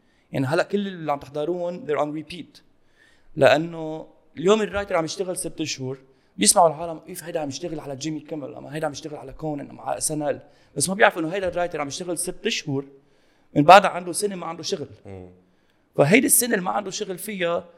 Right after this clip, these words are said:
Speaker 1: يعني العالم لو عم يشتغلوا على هول القصص الكبيرة، they're living paycheck to paycheck.
Speaker 2: مم.
Speaker 1: يعني هول تسمعوا على عيش-، على مثلًا عم بيعملوا ملايين وملايين وملايين، هول there's zero point one percent of Hollywood.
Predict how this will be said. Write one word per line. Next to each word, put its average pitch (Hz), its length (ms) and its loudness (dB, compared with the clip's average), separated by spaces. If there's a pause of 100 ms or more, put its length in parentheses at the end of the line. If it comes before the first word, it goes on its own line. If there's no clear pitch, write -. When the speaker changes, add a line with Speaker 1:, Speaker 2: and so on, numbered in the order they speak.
(420)
Speaker 1:
يعني 131 420 0
العالم 170 580 4
لو 214 320 0
عم 160 120 -8
يشتغلوا 175 360 0
على 143 200 6
هول 170 220 0
القصص 156 340 -4
الكبيرة، 143 540 0
they're 151 200 -8
living 175 220 0 (100)
paycheck 170 260 -6
to 135 120 -12
paycheck. - 340 -12 (260)
Speaker 2:
مم. 92 160 -16 (340)
Speaker 1:
يعني 135 280 4
هول 180 260 -4
تسمعوا 196 400 -4
على 139 100 -2
عيش-، 127 260 -10
على 131 180 -14
مثلًا 135 320 -14
عم 127 80 -10
بيعملوا 156 300 -2
ملايين 143 440 -2
وملايين 135 360 -6
وملايين، 131 580 -8 (500)
هول 220 200 10 (180)
there's 165 340 -2
zero 214 180 0 (120)
point 175 300 -4
one 185 60 -6 (140)
percent 165 640 0 (240)
of 143 80 6
Hollywood. 160 560 -4